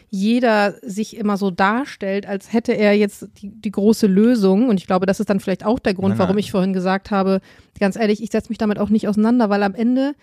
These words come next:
Speaker 1: sind es doch in vielen Punkten sehr viele leere Phrasen, weil jeder eine Lösung hat, aber selbst den Arsch nur bis zu einem gewissen Grad, logischerweise,
Speaker 2: Ja.
Speaker 1: hochbekommt und
Speaker 2: Absolut.
Speaker 1: manchmal reicht das nicht.
Speaker 2: Nein, nein, ich bin, ich bin schrecklich, also ich bin viel zu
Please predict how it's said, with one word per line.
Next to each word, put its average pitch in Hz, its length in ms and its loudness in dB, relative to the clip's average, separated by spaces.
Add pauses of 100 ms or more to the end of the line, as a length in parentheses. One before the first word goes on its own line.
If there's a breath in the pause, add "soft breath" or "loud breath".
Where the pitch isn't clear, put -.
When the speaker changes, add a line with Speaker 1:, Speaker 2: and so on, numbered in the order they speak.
(140)
Speaker 1:
sind 220 240 0
es - 260 -8
doch 196 400 0
in 202 180 -2
vielen 262 300 0
Punkten 240 480 -4
sehr 214 220 0
viele 214 200 -6
leere 202 300 -2
Phrasen, 175 520 -6 (200 soft breath)
weil 190 160 -2
jeder 208 300 0
eine 196 180 0
Lösung 226 440 4
hat, 240 200 -4
aber 202 380 -4
selbst 208 380 -2
den 233 100 -2
Arsch 196 320 0
nur 208 100 0
bis 196 160 -6
zu - 80 -8
einem 190 160 -2
gewissen 185 380 -6
Grad, 185 320 -4
logischerweise, 180 1040 0
Speaker 2:
Ja. - 320 -6
Speaker 1:
hochbekommt 165 580 2
und 190 80 4
Speaker 2:
Absolut. 185 60 4
Speaker 1:
manchmal 202 320 6
reicht 226 260 4
das 165 160 2
nicht. 175 260 -2 (380 loud breath)
Speaker 2:
Nein, 104 120 4
nein, 101 120 4
ich 87 140 -4
bin, 95 400 0
ich - 160 -14
bin 90 160 -4
schrecklich, - 720 -4
also 90 320 -2 (1040 soft breath)
ich - 0 -
bin 95 160 -4
viel 101 260 -2
zu 107 520 2